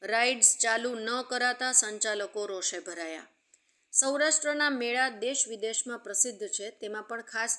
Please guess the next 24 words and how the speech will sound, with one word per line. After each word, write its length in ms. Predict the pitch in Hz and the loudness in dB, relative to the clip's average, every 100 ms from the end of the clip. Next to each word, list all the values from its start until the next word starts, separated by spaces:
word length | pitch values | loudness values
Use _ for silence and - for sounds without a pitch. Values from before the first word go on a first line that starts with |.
| 208 | -4
જન્માષ્ટમી 640 | 196 202 226 - 240 254 | -6 -6 -6 -6 -6 -8
તહેવારમાં 500 | 240 208 214 208 220 | -8 -6 -6 -6 -8
યોજાતા 480 | 214 196 208 208 208 | -6 -6 -6 -6 -8
મેળાની 420 | 202 202 208 202 | -8 -8 -8 -8
વાત 220 | 196 208 - | -8 -10 -12
તો 80 | 220 | -14
કંઈક 240 | 214 226 - - | -12 -14 -16 -8
અલગ 260 | 240 214 185 | -4 -2 -4
જ 140 | 180 - | -8 -10
હોય 140 | 180 165 | -12 -8
છે. 220 | - 160 - _ _ _ _ _ _ _ _ _ _ _ _ _ _ _ _ _ _ _ - _ | -8 -10 -18 _ _ _ _ _ _ _ _ _ _ _ _ _ _ _ _ _ _ _ -20 _
તેવો 260 | 269 285 302 | 0 2 0
જ 100 | 269 | 0
એક 120 | 294 - | -2 -2
અદ્ભુત 440 | 240 214 254 311 | -6 -4 -4 -4
મેળો 260 | 247 220 220 247 | -4 -4 -4 -4
જેતપુરના 560 | 220 233 - 262 269 | -4 -4 -6 -4 -2
જીમખાના 520 | 269 233 220 226 233 | -2 -6 -8 -8 -6
ગ્રાઉન્ડમાં 540 | 233 208 190 185 208 226 | -6 -6 -6 -8 -10 -6
દર 200 | 254 269 | -4 -2
વર્ષે 400 | 202 185 - 226 | -4 -4 -4 0
સાતમ 420 | - 196 - 202 | 0 0 -4 -8
આઠમના 380 | 202 214 214 226 | -10 -10 -10 -10
તહેવાર 360 | 220 190 190 | -8 -6 -6